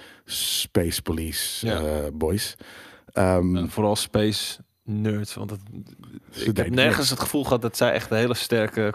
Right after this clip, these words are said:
Speaker 2: corporatie waren.
Speaker 1: <laughs> Nee, nee, je hebt eigenlijk wel gelijk. Het was niet, ja, thanks for, for also trying to help of zo was het
Speaker 2: Ja.
Speaker 1: een beetje. Maar,
Speaker 2: Dat je,
Speaker 1: eh,
Speaker 2: dat je
Speaker 1: ehm,
Speaker 2: die mensen ook nog eens de, de Power Stone toevertrouwt.
Speaker 1: Nou, ja, is dat zo? Ah, we-, wel-,
Speaker 2: Dat was
Speaker 1: die hadden
Speaker 2: aan
Speaker 1: de
Speaker 2: het
Speaker 1: Power
Speaker 2: einde
Speaker 1: Stone?
Speaker 2: van,
Speaker 1: Kan,
Speaker 2: eh,
Speaker 1: hoor.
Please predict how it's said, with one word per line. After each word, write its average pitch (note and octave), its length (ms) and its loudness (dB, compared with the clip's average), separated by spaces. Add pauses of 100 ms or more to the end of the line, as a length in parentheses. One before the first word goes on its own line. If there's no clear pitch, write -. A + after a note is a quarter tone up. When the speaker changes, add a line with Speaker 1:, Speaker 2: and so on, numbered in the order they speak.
Speaker 2:
corporatie G2+ 680 -2
waren. F2 280 -6
Speaker 1:
<laughs> - 60 -8 (680)
Nee, F3 340 4 (180)
nee, - 120 4
je C#3 60 8
hebt B2+ 120 4
eigenlijk A#2 260 2
wel A2 180 6
gelijk. G#2+ 260 2
Het F2 80 -2
was F#2 120 2
niet, G2+ 260 2 (260)
ja, B2 140 4
thanks B2 260 4
for, - 220 4
for B2 220 4
also G#2 520 4
trying G2 360 2
to F2+ 80 0
help F2 280 2
of F#2+ 100 -2
zo D#2+ 200 0
was E2+ 160 0
het G#2+ 80 0
Speaker 2:
Ja. F2+ 60 0
Speaker 1:
een F2 60 -2
beetje. E2+ 320 -2 (360)
Maar, D3 300 6
Speaker 2:
Dat - 100 -2
je, G#2 60 2
Speaker 1:
eh, A#2 140 6 (120)
Speaker 2:
dat - 0 -
je G#2+ 60 6
Speaker 1:
ehm, G#2+ 220 6
Speaker 2:
die B2 160 4
mensen A2+ 340 2
ook G#2+ 160 0
nog G2+ 180 -2
eens G2+ 120 -2
de, F#2 180 -2
de F2+ 80 -6
Power F#2+ 300 0
Stone F2 260 -6
toevertrouwt. - 640 -12 (840)
Speaker 1:
Nou, C#3 220 6 (100)
ja, - 100 4
is D3 120 4
dat D3 120 2
zo? A3 160 2 (120)
Ah, A#2 160 2
we-, - 40 -2
wel-, A#2 120 6
Speaker 2:
Dat A2+ 180 4
was A#2 100 0
Speaker 1:
die B2+ 100 6
hadden B2 180 4
Speaker 2:
aan C3 40 2
Speaker 1:
de A2+ 60 0
Speaker 2:
het B2 200 2
Speaker 1:
Power - 140 0
Speaker 2:
einde G#2 120 -2
Speaker 1:
Stone? A2 140 0
Speaker 2:
van, C#3+ 100 4
Speaker 1:
Kan, - 20 6
Speaker 2:
eh, B2 80 6
Speaker 1:
hoor. - 140 -4